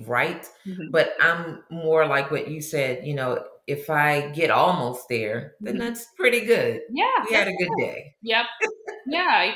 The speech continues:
Speaker 2: I think so too. My husband is, is very hard on himself, and he's very much, like, a overachiever and,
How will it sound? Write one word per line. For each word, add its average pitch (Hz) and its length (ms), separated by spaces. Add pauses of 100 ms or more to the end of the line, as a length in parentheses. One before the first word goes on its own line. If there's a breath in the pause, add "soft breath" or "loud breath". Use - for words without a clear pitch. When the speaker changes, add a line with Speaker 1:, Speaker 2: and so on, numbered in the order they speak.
Speaker 2:
I 214 200
think 254 180
so 240 160
too. 254 240 (300 loud breath)
My 226 180
husband 233 840
is, 196 280 (140)
is 170 320 (240)
very 214 420
hard 156 300
on 143 220
himself, - 500
and 175 100
he's 170 240 (120)
very 180 480
much, 147 280 (500 soft breath)
like, 175 200
a 139 160 (140)
overachiever 156 1400
and, 143 240